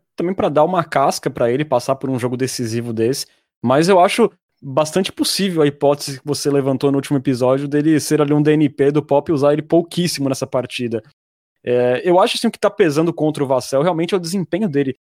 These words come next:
nos últimos jogos, não só na bola de três pontos, nessa sequência sem o Derrick White, ele passou a ter mais espaço,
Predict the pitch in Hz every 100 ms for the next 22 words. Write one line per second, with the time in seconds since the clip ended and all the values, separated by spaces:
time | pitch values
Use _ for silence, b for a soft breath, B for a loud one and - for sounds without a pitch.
0 | _ 127 131 120 131 143 131 120 143 131
1 | - _ - 185 - 214 180 151 151 135
2 | 139 131 - 139 165 - - b b b
3 | 143 214 214 - 175 196 156 - 160 139
4 | 143 135 120 123 139 131 123 127 - 151
5 | 151 131 135 135 - - 123 135 -